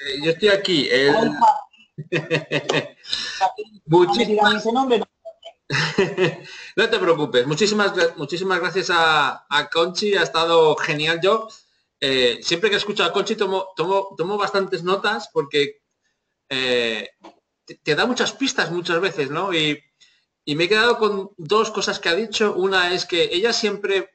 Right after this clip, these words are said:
Speaker 1: provoca el hablar con gente y eso es muy importante. Muchas veces decimos, "Hoy no he podido hablar con nadie", y seguramente porque no generamos el contexto para hablar. Eh, la idea de sentarse, de coger un asiento en el tren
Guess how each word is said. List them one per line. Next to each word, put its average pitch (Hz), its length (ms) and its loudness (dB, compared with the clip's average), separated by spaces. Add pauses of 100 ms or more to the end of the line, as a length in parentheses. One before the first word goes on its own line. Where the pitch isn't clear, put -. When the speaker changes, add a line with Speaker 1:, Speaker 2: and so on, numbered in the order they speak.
Speaker 1:
provoca 165 800 0
el 139 160 -2
hablar 143 280 -2
con 135 180 -8
gente 120 420 -8
y 139 120 -2
eso 170 180 -2
es - 260 -6 (100)
muy 160 160 -4
importante. 156 460 -4
Muchas 214 220 -4
veces 208 240 2
decimos, 180 380 -2 (360)
"Hoy 190 140 4
no 233 120 4
he - 20 2
podido 214 280 4
hablar 190 460 0
con 175 220 -2
nadie", 196 580 0
y 160 100 -10
seguramente 180 460 0
porque 196 240 -2
no 196 120 0
generamos 190 420 0
el 180 100 0
contexto 170 480 -4
para 143 160 -6
hablar. 165 440 -2 (220)
Eh, 135 260 -2
la 139 160 0
idea 196 320 2
de 165 260 0
sentarse, 180 920 -4
de 135 140 -4
coger 147 300 -8
un 170 140 -6
asiento 170 540 -2
en 143 100 -6
el 135 160 -8
tren 160 400 -4